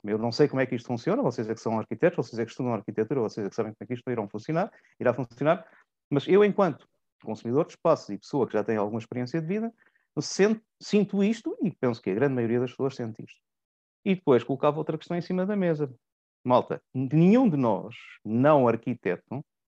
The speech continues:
sabe ler e viver o espaço. Vive à sua maneira." E, portanto, o potencial da arquitetura de nos ajudar a compreendermos e a transformar-nos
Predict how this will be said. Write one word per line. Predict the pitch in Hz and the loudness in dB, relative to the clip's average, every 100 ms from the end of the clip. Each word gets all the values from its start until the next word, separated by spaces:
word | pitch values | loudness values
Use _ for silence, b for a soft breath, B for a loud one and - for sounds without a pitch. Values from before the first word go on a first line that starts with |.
| _ _ _ _ _ | _ _ _ _ _
sabe | - - 156 170 170 220 - - | -18 2 6 6 4 -4 -6 -6
ler | 120 175 247 247 247 - _ - | 2 4 6 4 2 -10 _ -4
e | 190 | -2
viver | 196 190 190 | -2 -2 -2
o | |
espaço. | - - 156 - _ _ _ _ _ _ - | -4 0 0 -2 _ _ _ _ _ _ -6
Vive | 123 208 | -4 0
à | 220 | 0
sua | 208 233 | 0 -2
maneira." | 254 339 254 - _ _ _ _ _ _ _ _ _ _ _ _ _ 85 - | -2 -2 -4 -10 _ _ _ _ _ _ _ _ _ _ _ _ _ -20 -16
E, | 143 | -6
portanto, | 208 175 123 - - | -2 0 -2 -8 -16
o | - | -14
potencial | 139 156 254 277 - 175 120 87 - - - _ - | -10 -8 -6 -6 -4 0 2 0 -6 -16 -20 _ -2
da | 113 | 0
arquitetura | 117 208 202 175 175 107 95 | 2 -2 0 -2 -2 -4 -4
de | 98 120 117 98 b b - | -4 -2 -2 -2 b b 0
nos | 151 156 | 0 2
ajudar | 247 240 175 135 95 85 - _ _ _ | 2 2 0 0 0 -2 -6 _ _ _
a | 113 | -10
compreendermos | - 190 190 170 160 151 127 107 98 90 90 - - _ _ _ _ | 2 2 2 -2 0 0 0 -2 -2 -6 -12 -16 -20 _ _ _ _
e | 113 | -2
a | 117 | 2
transformar-nos | 165 160 - 127 107 90 120 139 - | 2 0 -2 -2 0 -2 -6 -14 -18